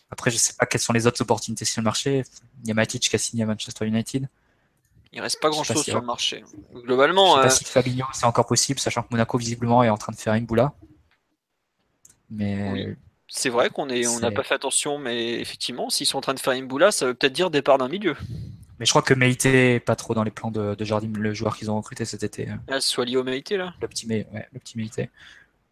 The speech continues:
Speaker 1: Donc, euh, bon, il faudra voir à quel point ça influe sur Fabinho, mais bon, c'est vrai que les deux, c'est vrai que les deux postes, euh, qu'on avait un peu identifiés, euh, comme, euh,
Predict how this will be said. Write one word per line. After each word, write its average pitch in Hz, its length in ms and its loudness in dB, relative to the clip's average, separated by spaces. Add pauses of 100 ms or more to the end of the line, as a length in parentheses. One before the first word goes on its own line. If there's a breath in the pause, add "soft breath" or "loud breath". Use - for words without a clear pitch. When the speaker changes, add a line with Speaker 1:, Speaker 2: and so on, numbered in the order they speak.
Speaker 1:
Donc, 113 240 -10
euh, 104 160 0
bon, 104 100 -6
il - 140 -6
faudra 110 200 2
voir 110 200 4
à 104 60 2
quel 104 120 -8
point 117 100 -4
ça - 140 -4
influe - 160 -8
sur - 140 -10
Fabinho, 120 300 -8
mais 101 100 -6
bon, - 100 -18
c'est - 220 -4
vrai 123 80 4
que 110 320 0 (500 soft breath)
les 117 120 -4
deux, 127 200 2
c'est - 160 4
vrai 139 60 4
que - 100 -2
les 120 80 6
deux 123 200 4
postes, 143 320 6
euh, 120 180 4
qu'on - 160 -6
avait 117 180 2
un 120 80 2
peu 120 160 -4
identifiés, 117 680 -4
euh, 110 40 -2
comme, 107 300 -4
euh, 104 120 -2